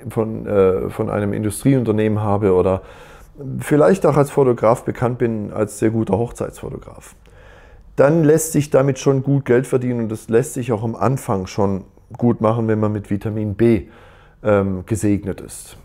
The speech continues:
Es ist nur so, irgendwann kommt das Finanzamt und, ähm, ich warne euch, weil das Finanzamt ist nicht dazu da,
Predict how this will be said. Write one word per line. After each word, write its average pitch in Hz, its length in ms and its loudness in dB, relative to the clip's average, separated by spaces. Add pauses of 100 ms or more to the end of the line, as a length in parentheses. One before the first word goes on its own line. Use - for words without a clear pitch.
(120)
Es 113 140 0
ist 151 140 -4
nur 165 180 4
so, 120 380 2
irgendwann 139 280 -4
kommt 131 200 -6
das 113 100 -8
Finanzamt 92 720 -12
und, 101 280 -10
ähm, 107 540 0 (200)
ich 120 340 -10
warne 135 400 2
euch, - 440 -4 (1120)
weil 123 320 6
das 139 120 2
Finanzamt 156 480 0
ist 143 120 -6
nicht 160 180 -6
dazu 139 200 -4
da, 113 380 0